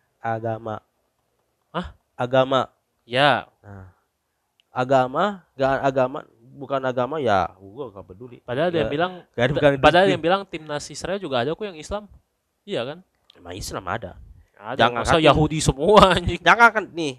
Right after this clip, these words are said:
Speaker 1: gua kasih tahu ya. Israel, Islam itu yang kedua. Kedua yang terbanyak setelah Yahudi,
Speaker 2: Hmm.
Speaker 1: Jews.
Speaker 2: Hmm.
Speaker 1: Nah, ya Zionis-Zionis itu, itu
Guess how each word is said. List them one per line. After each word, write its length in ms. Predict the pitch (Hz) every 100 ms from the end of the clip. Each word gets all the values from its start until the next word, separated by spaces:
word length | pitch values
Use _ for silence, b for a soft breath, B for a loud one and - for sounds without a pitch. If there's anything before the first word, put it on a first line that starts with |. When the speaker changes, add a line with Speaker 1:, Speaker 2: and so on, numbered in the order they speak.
| _
Speaker 1:
gua 80 | 120
kasih 220 | 110 - -
tahu 160 | 117
ya. 240 | 92 78 73 - _ _ _ _ _ _ _ _
Israel, 720 | - - - 160 139 101 104 -
Islam 480 | 139 - 139 123 123
itu 160 | 160 151
yang 240 | 143 139
kedua. 480 | - 127 135 135 107 _ _ _ _ _ _
Kedua 240 | 123 131 135
yang 80 |
terbanyak 480 | 127 123 127 131 117 - _ _ _ _
setelah 320 | - - 107
Yahudi, 460 | 113 120 127 123 113 _ _ _
Speaker 2:
Hmm. 80 | 123
Speaker 1:
Jews. 560 | 123 131 107 - - _ _ _ _ _
Speaker 2:
Hmm. 160 | 120
Speaker 1:
Nah, 160 | 131 170
ya 160 | 170
Zionis-Zionis 800 | 151 135 160 160 147 156 151 -
itu, 480 | 120 - 95 87 113 - b b b -
itu 280 | 151 -